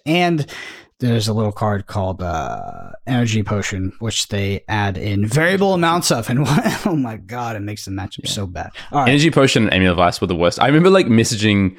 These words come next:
Speaker 2: you guys. I think it was you, Sasha. Maybe it was when, I think you were, you were playing some games with Peter as well. And I'm just like,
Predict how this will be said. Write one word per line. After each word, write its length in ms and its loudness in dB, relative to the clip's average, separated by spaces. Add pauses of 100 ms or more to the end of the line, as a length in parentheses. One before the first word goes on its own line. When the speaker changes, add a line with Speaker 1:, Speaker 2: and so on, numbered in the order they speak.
(560)
Speaker 2:
you 260 2
guys. 200 4
I 60 2
think 80 4
it 40 4
was 120 2
you, 220 4
Sasha. 640 2
Maybe 220 2
it 40 4
was 140 0
when, 320 0 (180)
I 120 2
think 200 -4
you 100 0
were, 240 2
you 140 0
were 60 0
playing 180 0
some 140 -10
games 160 0
with 80 -6
Peter 240 0
as 100 0
well. 260 2 (340)
And 120 4
I'm 60 4
just 140 0
like, 300 0